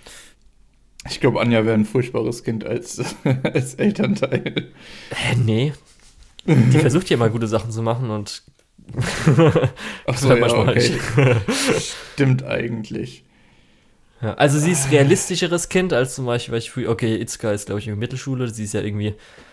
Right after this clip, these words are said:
Speaker 2: ist ja auch noch so das
Speaker 1: Ja.
Speaker 2: Ding, dass sie noch jünger ist als wahrscheinlich sie.
Speaker 1: Stell dir,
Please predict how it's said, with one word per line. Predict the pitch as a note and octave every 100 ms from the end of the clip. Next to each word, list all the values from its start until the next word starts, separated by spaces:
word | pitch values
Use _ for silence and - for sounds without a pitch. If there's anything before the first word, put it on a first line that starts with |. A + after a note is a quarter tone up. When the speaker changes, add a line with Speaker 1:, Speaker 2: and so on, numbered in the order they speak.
| - - - -
Speaker 2:
ist | A2+
ja | A2+
auch |
noch | A#2+
so | -
das | G#2+ C3+
Speaker 1:
Ja. |
Speaker 2:
Ding, | B2+
dass | G#2 G2+
sie |
noch | G#2 G#2
jünger | A2 A2+ A#2 G#2
ist | G#2
als | - G#2
wahrscheinlich | G#2+ - G#2 A2 A2
sie. | - G#2+ G#2+ G2
Speaker 1:
Stell | - - C#3
dir, | C3+